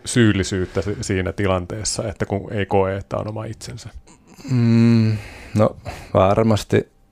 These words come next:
Speaker 2: varmasti joo. Ei, ei ehkä siinä tilanteessa osannut sitä silleen ajatella kyllä, että,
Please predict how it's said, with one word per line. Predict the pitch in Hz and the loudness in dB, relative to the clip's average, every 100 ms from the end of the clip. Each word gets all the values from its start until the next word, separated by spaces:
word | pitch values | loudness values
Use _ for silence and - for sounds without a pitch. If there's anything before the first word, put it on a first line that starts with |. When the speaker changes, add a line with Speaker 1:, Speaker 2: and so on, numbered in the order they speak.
| _ _ - | _ _ 4
Speaker 2:
varmasti | 110 131 143 107 120 | 6 6 4 4 6
joo. | 113 107 110 | 8 8 8
Ei, | 117 127 | 6 8
ei | 131 131 | 6 6
ehkä | 123 131 | 4 4
siinä | 113 117 | 4 6
tilanteessa | 123 117 95 92 92 | 6 6 6 6 6
osannut | 90 90 85 | 4 4 2
sitä | 90 85 | 2 4
silleen | 90 87 85 | 6 6 6
ajatella | 85 85 - 80 - | 6 4 2 -2 -4
kyllä, | - - - | -6 -4 -4
että, | - - | -6 -6